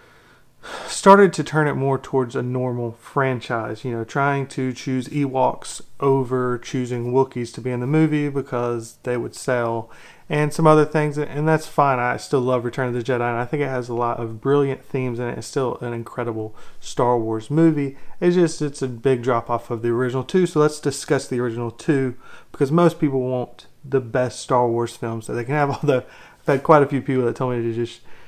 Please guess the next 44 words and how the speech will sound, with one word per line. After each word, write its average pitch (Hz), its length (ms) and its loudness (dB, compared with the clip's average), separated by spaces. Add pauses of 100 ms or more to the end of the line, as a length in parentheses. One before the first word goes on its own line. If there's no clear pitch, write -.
shut - 340 4
up 143 180 2
and 127 100 -2
stop - 300 0
trying 131 260 0
to 120 80 -2
think 127 300 -6
about 117 260 -2
it 123 80 -2
or 117 160 -2
pick - 260 -4
apart 120 320 -4
the 123 60 -6
movie. 113 420 -6 (560)
And 117 400 -6
I 120 100 -6
guess 131 320 -2
we 131 120 0
should 120 200 -8
just 120 340 -6
hope 135 320 -2
that - 140 -10
Star 135 260 2
Wars 131 200 0
becomes 135 340 -4
the 135 80 -2
next 131 260 -6
Transformer 139 600 0
series, 110 520 -6 (400)
where 120 200 0
there's 117 220 -4
just 117 340 -6
absolutely 131 600 -4
nothing 120 440 -6
to 123 120 -6
the 113 80 -6
story 113 520 -4
at 120 200 -4
all. 110 460 -4
And 113 520 -8 (160)
it, 113 120 -14 (1080)
I 147 60 0
can't 147 240 4
agree, 127 240 -2